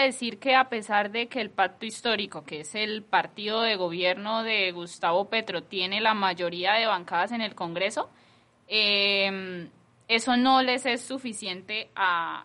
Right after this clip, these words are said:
a Gustavo Petro, digamos, para tener una facilidad para, para sacar iniciativas y una gobernabilidad alta, eh, porque pues es importante explicarle a, a los oyentes que a medida de que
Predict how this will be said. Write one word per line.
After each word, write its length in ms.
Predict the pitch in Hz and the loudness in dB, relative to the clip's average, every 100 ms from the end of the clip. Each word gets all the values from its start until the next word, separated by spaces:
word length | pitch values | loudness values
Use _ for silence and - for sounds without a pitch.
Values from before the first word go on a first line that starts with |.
| - | -6
a 240 | 180 165 | -2 -2
Gustavo 460 | 165 165 - 170 180 | -4 -10 -4 -2 -2
Petro, 280 | 208 202 214 | -4 -4 -4
digamos, 320 | 175 165 - | -4 -6 -2
para 300 | 202 185 175 | 2 2 0
tener 340 | 156 156 160 | -8 -8 -8
una 180 | 180 202 | -4 -2
facilidad 800 | 190 175 185 165 160 160 170 170 | -2 -4 -6 -10 -4 -2 -2 0
para, 500 | 196 196 185 165 - | 0 2 4 2 -2
para 180 | 170 160 | -6 -6
sacar 280 | 160 156 160 | -8 -8 -8
iniciativas 800 | 190 202 196 156 180 196 226 220 | -8 -10 -10 -10 -6 0 0 -2
y 80 | 185 | -6
una 200 | 175 185 | -6 -2
gobernabilidad 840 | 196 180 165 165 160 156 156 160 | 0 0 -4 -8 -10 -6 -2 0
alta, 300 | 180 196 - - - - _ _ | 0 0 -4 -4 -20 -20 _ _
eh, 220 | - 214 214 | -2 0 2
porque 320 | 226 220 220 | 0 0 -4
pues 140 | 214 | -4
es 120 | 202 | -2
importante 800 | 226 240 233 202 190 185 226 233 | -2 0 0 0 -2 0 2 4
explicarle 800 | 233 - 180 180 190 180 190 214 | 2 -4 -12 2 4 4 2 2
a, 340 | 220 202 180 165 | 4 4 4 0
a 280 | - 175 180 | 0 0 2
los 220 | 175 185 | -2 -4
oyentes 580 | 175 170 175 220 247 - - _ _ | -6 -6 -4 -4 -6 -8 -20 _ _
que 120 | - 233 | 2 2
a 80 | |
medida 600 | 214 202 196 226 247 269 | 4 2 2 2 4 6
de 180 | 285 269 | 4 2
que 380 | 269 202 180 | 0 -2 -2